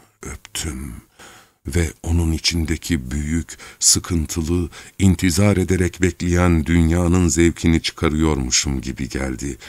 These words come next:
Yanaklarının kor gibi yanan sıcaklığını,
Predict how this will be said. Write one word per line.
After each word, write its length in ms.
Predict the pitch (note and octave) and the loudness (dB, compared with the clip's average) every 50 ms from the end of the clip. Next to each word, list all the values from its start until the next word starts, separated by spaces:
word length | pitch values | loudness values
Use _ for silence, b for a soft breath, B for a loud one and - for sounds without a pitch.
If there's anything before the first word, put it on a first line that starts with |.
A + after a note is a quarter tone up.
| B B B B | B B B B
Yanaklarının 840 | E2 E2+ F2 F#2+ F#2 - - G2+ F#2+ F2+ F#2+ F#2+ F#2+ F#2+ F#2 F2 D#2+ | 0 2 2 2 0 0 0 0 2 2 4 4 4 4 2 2 0
kor 500 | - - - - G#2+ G#2+ G2+ F#2 E2+ D#2 | -2 -8 -6 0 0 2 2 0 -2 -4
gibi 220 | F2 E2+ D#2 E2+ | -4 -4 -2 0
yanan 400 | E2 E2 E2 E2 F2 F2 E2+ D#2+ | 0 2 2 2 2 2 0 0
sıcaklığını, 840 | - - - E2+ - D#2+ D#2 - - D#2 D#2+ D#2 D#2 D#2 D#2+ D#2 D#2 | 0 -2 -2 -2 -2 -4 -6 -6 -4 -4 -2 0 0 0 0 -2 -2